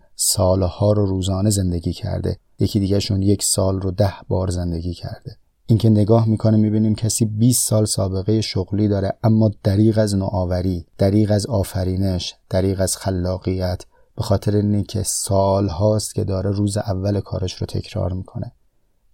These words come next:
او عادتها رو زندگی می‌کنه و عادت ما رو دچار توهم می‌کنه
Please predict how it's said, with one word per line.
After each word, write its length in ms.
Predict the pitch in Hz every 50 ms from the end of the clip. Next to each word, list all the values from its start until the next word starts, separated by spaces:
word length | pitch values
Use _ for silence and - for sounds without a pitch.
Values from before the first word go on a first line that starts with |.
| _
او 200 | - 110 110 - -
عادتها 760 | - 104 101 101 98 95 98 98 95 - - - - 113 107
رو 100 | 101 98
زندگی 460 | 90 92 87 87 85 85 85 85 85
می‌کنه 460 | 85 85 - - - 95 90 87 92 _ _ -
و 140 | - - 104
عادت 640 | 95 - - 101 95 98 98 95 104 110 117 117 - - - - _ _ -
ما 200 | 104 107 110 110
رو 120 | 113 110 -
دچار 400 | - 104 92 - - 107 110 110
توهم 680 | 107 - - - 101 92 110 107 - - - - 123 120
می‌کنه 560 | 110 95 92 90 - - 98 90 90 87 87